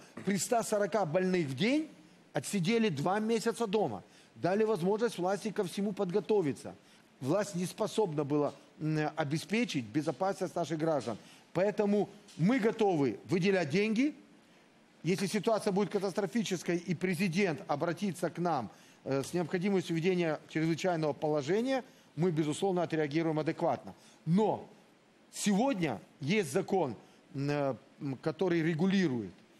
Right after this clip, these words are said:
э, возможность применения Кабинета министров Украины,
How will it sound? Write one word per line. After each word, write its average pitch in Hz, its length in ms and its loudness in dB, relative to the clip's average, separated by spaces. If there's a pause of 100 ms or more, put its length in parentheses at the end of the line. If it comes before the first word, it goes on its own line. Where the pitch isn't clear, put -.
(200)
э, 123 500 0 (420)
возможность 160 540 -2
применения 175 480 0
Кабинета 156 400 -2
министров 151 280 -4
Украины, 147 400 -2